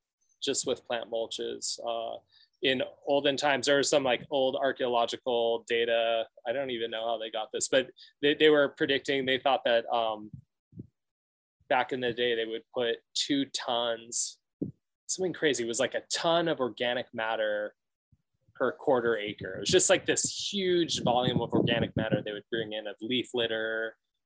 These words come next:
And of course, Donna, you know, kukui tree, the candle nut, uh, was a really popular mulch crop, uh, for Hawaii gardens and gardeners. And, you know, I,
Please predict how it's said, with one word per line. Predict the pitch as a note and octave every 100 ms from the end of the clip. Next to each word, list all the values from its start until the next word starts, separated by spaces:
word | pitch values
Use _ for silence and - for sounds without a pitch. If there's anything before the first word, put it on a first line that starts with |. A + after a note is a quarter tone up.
| _
And | C3+ A#2+
of | -
course, | C3+ -
Donna, | - A#2 A2+
you | A2 A2+
know, | A2+ G#2+
kukui | - - - B2+ A2 G#2
tree, | - A2+ G#2+ G#2+
the | G#2 G#2 -
candle | B2 G#2+ G#2
nut, | G2+ G#2 - - _ _ - - -
uh, | A2 G#2+ G#2+
was | A2+ G#2+
a | A2+
really | A2 G#2+ G2+
popular | - G#2+ A#2 G#2+ G#2+ G#2+ G#2+ G#2+
mulch | G#2+ - -
crop, | A2+ G#2 - _ - C3+
uh, | G#2+ A2 -
for | A#2+
Hawaii | A#2+ A2 G#2+ A2+ G#2+
gardens | G#2+ A2 A2 A2 - - _ _ _ _ _
and | A2+ G#2+
gardeners. | G#2 G#2+ G#2+ A2 G#2
And, | A#2+ A2+ A2+ -
you | B2+
know, | A#2 B2 - -
I, | C3+